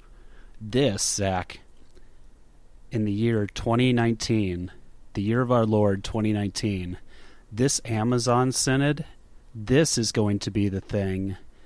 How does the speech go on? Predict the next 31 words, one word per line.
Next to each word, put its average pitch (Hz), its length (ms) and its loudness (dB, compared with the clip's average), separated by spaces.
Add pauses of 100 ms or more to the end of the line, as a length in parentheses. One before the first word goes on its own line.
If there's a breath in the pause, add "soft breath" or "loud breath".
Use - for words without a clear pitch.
(180 soft breath)
that 104 180 0
either 95 560 -2 (300)
reverts 117 520 2
us 120 180 0
back 110 360 2 (120)
to 101 320 0
pre-Vatican 117 840 2
two, 117 520 0
or 110 320 2
it's 104 140 -4
going 101 280 0
to - 140 -6
destroy 95 480 -2
the 90 100 -6
church - 540 -6 (160)
forever, 92 520 -4
unrepairably. 101 1040 -2 (840 soft breath)
It 110 180 -2
really 120 540 4
is. 98 500 -2
It's 110 180 -4
going 120 220 2
to 113 80 -2
be, 110 380 0 (640)
it's 123 180 -6
going 123 240 2
to 117 80 0
be 110 240 2
quite - 880 -2
the 117 260 -2
thing, 87 680 -2